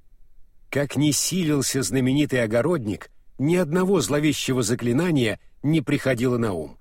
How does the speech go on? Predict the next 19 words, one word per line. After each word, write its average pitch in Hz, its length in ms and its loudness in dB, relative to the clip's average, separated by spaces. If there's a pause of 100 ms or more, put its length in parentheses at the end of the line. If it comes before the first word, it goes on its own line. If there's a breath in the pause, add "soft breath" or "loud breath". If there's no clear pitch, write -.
(260)
Все 160 360 0
зелья 127 460 0
позабылись. 107 720 -4 (560)
«Да 104 220 -2
и 135 140 2
зло 131 440 2
злом 156 400 2
не 165 100 4
разрушишь!» 160 800 -2 (720)
Внезапно 113 680 -2
его 147 280 0
осенила 165 440 0
великолепная 151 800 -2
мысль. - 380 -6 (720)
«А 92 140 -4
что, - 360 -2
если 143 480 -2
развести 135 600 -2
костер 131 720 -2